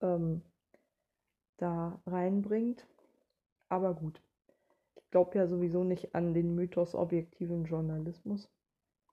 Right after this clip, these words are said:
Ich hab heute den Podcast mit, ähm, diesen Zeit alles gesagt Podcast mit Caroline Emke zu Ende gehört.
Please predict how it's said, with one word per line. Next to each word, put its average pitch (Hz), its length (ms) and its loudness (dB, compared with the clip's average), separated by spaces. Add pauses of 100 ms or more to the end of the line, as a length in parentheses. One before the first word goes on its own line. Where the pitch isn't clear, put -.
(560)
Ich - 100 -12
hab - 180 -10
heute 247 720 4 (160)
den 214 480 0 (680)
Podcast 196 760 -4
mit, 185 400 -4 (100)
ähm, 180 440 0 (1400)
diesen 175 340 -2
Zeit 180 360 0
alles 170 280 -2
gesagt 180 420 -2
Podcast 170 760 -6
mit 170 180 -6
Caroline 165 520 -2
Emke 202 380 -2 (920)
zu - 160 -4
Ende 226 240 2
gehört. 233 440 2